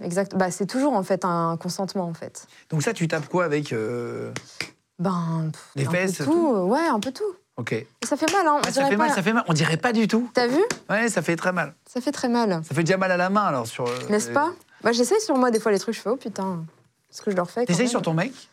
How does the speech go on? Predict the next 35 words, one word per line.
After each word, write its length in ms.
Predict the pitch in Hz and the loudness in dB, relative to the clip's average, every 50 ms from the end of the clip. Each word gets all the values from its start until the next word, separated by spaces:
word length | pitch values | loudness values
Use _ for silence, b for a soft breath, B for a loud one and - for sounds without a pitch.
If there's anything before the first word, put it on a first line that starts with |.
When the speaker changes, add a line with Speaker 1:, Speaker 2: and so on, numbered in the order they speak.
| _ _ - | _ _ -2
Speaker 2:
Ou 80 | 160 147 | -2 -2
quand 180 | 143 - 151 | -2 -2 -4
t'en 160 | 131 147 147 | -2 -2 0
as 40 | 143 | 0
un, 220 | 139 143 160 185 196 | 0 0 0 0 0
et 60 | 170 | -2
cetera 280 | - - 147 143 170 214 - - - - - _ _ _ _ - 196 214 226 233 | -2 -2 -2 -4 -4 -6 -10 -18 -20 -20 -20 _ _ _ _ 0 0 2 2 4
Speaker 1:
Euh, 1000 | 226 226 226 226 220 226 220 220 220 220 220 214 214 214 214 214 208 208 208 208 202 - - _ | 2 2 2 4 4 4 4 4 4 4 4 4 4 4 4 4 4 4 4 2 0 -2 -8 _
Speaker 2:
Tu 80 | - | -2
Speaker 1:
pas 100 | - 277 262 | 0 0 0
tous 160 | 165 - 285 | 2 4 4
les 120 | 269 254 233 | 4 4 4
Speaker 2:
t'entraînes, 220 | 165 165 233 233 | 2 2 2 2
non ? 40 | 214 | 2
Speaker 1:
trucs, 120 | - - - | 0 -2 0
pas 100 | 208 196 | 0 0
Speaker 2:
Ouais. 100 | - 131 | 0 0
Speaker 1:
tous 60 | - | 0
les 100 | 185 175 | 0 0
trucs. 440 | - - - - - - - - - _ _ _ _ _ _ _ - | 0 -4 -10 -14 -16 -18 -18 -18 -20 _ _ _ _ _ _ _ 0
Non, 60 | 220 | 2
il 40 | 233 | 2
y 20 | |
a 40 | 233 | 2
des 60 | 233 | 2
trucs 160 | - - 269 | 0 0 0
que 60 | 254 247 | 2 2
j'ai 100 | 208 190 | 2 2
pas 80 | 208 | 2
envie 80 | 214 214 | 0 0
de 40 | - | 0
faire 120 | 233 220 | 0 0
dans 100 | 214 202 | 2 2
mon 120 | 196 196 | 0 0
couple. 240 | 196 - 190 175 - | -2 -4 -8 -14 -14